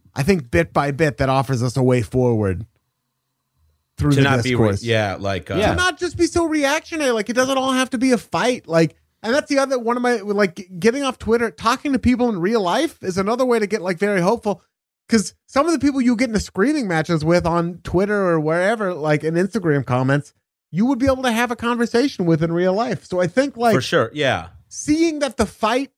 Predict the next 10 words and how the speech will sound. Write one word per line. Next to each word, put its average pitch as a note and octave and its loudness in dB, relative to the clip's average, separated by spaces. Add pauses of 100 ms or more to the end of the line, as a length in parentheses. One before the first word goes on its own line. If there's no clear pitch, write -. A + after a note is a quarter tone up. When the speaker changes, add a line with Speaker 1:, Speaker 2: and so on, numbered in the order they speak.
(120)
Speaker 1:
that F3 -4
the E3+ 0
trolling, A#3 -2
a F#3 -8
lot F#3 0
of G#3 -4
that G#3+ -2
is E3+ 0
the F3+ -2
point. G#3 -2